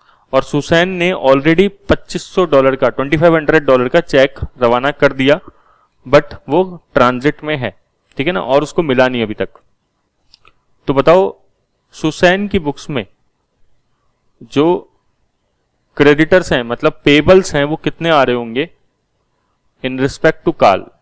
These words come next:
कितने आ रहे होंगे? fifteen hundred dollars के।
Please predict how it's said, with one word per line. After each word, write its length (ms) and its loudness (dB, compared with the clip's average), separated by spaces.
कितने 220 -4
आ 80 2
रहे 80 -2
होंगे? 200 -10
fifteen 400 -2
hundred 360 -4
dollars 340 -4
के। 120 -20